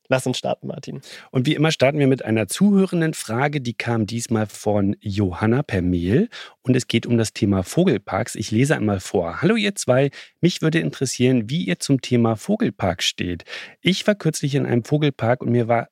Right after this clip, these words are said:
Speaker 2: vorher nicht klar, wahrscheinlich sehr naiv, dass Vögel dort flugunfähig gemacht werden.“ Fabian, ist das wirklich so? Und wenn ja, was hat's damit auf sich?
Speaker 1: Ja,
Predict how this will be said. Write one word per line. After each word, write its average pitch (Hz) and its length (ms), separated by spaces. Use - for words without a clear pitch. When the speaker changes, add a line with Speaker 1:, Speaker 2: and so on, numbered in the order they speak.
Speaker 2:
vorher 165 340
nicht 175 180
klar, 113 360
wahrscheinlich 104 420
sehr 95 140
naiv, 113 480
dass 113 140
Vögel 139 360
dort 139 260
flugunfähig 101 800
gemacht 90 380
werden.“ - 360
Fabian, 160 480
ist - 180
das 131 140
wirklich 160 300
so? 185 180
Und 135 180
wenn 120 160
ja, 127 360
was 139 260
hat's - 200
damit 101 260
auf 92 180
sich? - 360
Speaker 1:
Ja, 110 200